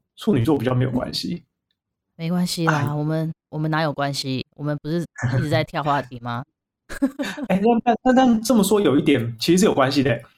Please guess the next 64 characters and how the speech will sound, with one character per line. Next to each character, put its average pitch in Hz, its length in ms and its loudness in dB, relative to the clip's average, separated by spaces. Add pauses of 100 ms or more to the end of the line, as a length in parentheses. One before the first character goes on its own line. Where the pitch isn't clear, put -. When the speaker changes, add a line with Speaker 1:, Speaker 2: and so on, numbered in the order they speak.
(180)
Speaker 1:
有 147 160 0
一 170 40 2
点 139 120 2
关 127 180 2
系 127 120 2
啊。 117 80 0
就 180 100 2
是 196 140 4
我， 127 400 2
我 135 180 2
下 185 160 4
面 185 240 4
带 147 240 4
三 135 280 2
个 139 100 0
人 - 200 -8
嘛， - 120 -16 (220)
然 123 120 -8
后 123 260 -2
两 123 180 -2
个 131 80 -2
女 123 160 -2
生 120 240 -2
跟 123 140 2
一 113 40 -2
个 123 100 -6
男 147 200 -12
生， - 140 -12
Speaker 2:
嗯。 - 60 -12
Speaker 1:
所 147 140 0
以 131 40 2
我 120 40 0
们， 117 220 -4 (140)
我 123 80 -4
们 123 80 -2
这 147 100 0
个 139 120 2
小 117 220 -2
team - 200 -6
是 131 100 -4
四 127 240 -2
个 120 140 -10
人。 - 160 -20 (380)
Speaker 2:
嗯。 170 120 -4
Speaker 1:
但 196 160 2
是 190 140 2
这 190 100 4
四 185 280 2
个 143 120 2
人 123 140 2
里 117 80 0
面 135 300 0 (380)
有 123 120 2
三 160 280 2
个 147 80 2
人 120 100 0
都 131 100 2
是 131 80 0
处 131 140 -2
女 110 120 -2
座。 120 280 -4 (440)
Speaker 2:
啊？ 254 140 0 (440)
Speaker 1:
我 120 180 0
跟 160 460 -2